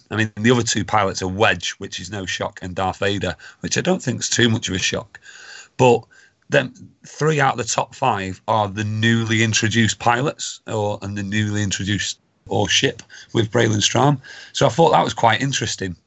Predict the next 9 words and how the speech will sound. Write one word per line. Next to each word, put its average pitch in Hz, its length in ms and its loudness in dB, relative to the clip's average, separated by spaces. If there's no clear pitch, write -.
Um, 107 260 -2
it 107 180 -6
seems 110 380 2
like 107 220 2
it's - 180 -8
doing 104 460 -2
really, 104 840 2
that 120 220 0
they, - 200 0